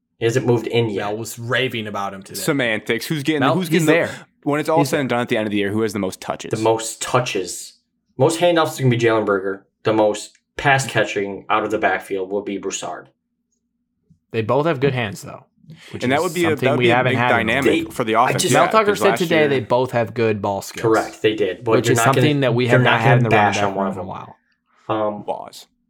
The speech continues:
Speaker 1: I just think that they're, both running styles are a little bit different. Broussard's more of a get to the edge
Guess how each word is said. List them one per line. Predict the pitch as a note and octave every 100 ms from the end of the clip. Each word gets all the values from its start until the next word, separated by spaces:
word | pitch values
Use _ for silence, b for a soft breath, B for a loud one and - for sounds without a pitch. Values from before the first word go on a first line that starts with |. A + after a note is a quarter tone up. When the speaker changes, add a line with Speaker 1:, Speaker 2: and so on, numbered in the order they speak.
| -
Speaker 1:
I | B2+
just | C#3+ -
think | D3+ C#3
that | B2+
they're, | A#2
both | - A#2+ C3
running | A#2 A#2
styles | A#2 A2+ G#2+
are |
a | G2
little | G#2
bit | G#2+ G2+
different. | G2+ A2+ G#2 - _ _ -
Broussard's | A2+ - G#2 G#2+ G2+
more | G#2+ G#2
of | G#2
a | G#2 G2+ F#2+ G#2+ _ _ _ -
get | A2+
to | -
the | A2 G#2
edge | G2+ G2 F#2+ - -